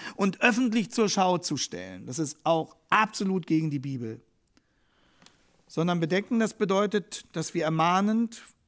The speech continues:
mit dem Bruder oder der Schwester oder dem Abgeirrten reden.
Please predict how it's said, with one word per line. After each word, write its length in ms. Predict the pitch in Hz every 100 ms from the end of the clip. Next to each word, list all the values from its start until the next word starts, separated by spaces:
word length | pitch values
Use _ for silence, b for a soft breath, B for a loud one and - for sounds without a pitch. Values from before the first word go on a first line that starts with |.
| _
mit 160 | - 165
dem 120 | 170
Bruder 320 | 143 175 202
oder 140 | 190 165
der 120 | 147
Schwester 580 | - 170 170 - 226 -
oder 280 | 190 190 208
dem 200 | 170 170
Abgeirrten 960 | - 175 - 202 208 202 202 - 233 226 _ _ _ _ _ _ _ _ _ _ _ _ _ _ _ _ 120
reden. 440 | 160 214 233 269